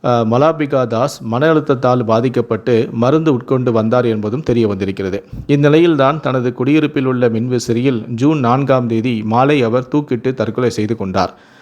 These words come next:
சம்பவ இடத்திலிருந்து தற்கொலை கடிதம் எதுவும் கிடைக்கவில்லை என காவல்துறை வட்டாரத்திலிருந்தும் தெரிவிக்கப்பட்டுள்ளது.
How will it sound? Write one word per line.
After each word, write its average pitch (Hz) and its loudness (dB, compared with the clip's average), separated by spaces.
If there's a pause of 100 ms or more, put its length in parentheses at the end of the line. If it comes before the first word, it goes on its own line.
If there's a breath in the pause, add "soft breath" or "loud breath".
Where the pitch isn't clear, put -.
(160 loud breath)
சம்பவ 147 2
இடத்திலிருந்து 139 2
தற்கொலை 147 0
கடிதம் 127 0
எதுவும் 117 -2
கிடைக்கவில்லை 123 2
என 113 0
காவல்துறை 135 0
வட்டாரத்திலிருந்தும் 113 -2
தெரிவிக்கப்பட்டுள்ளது. 104 0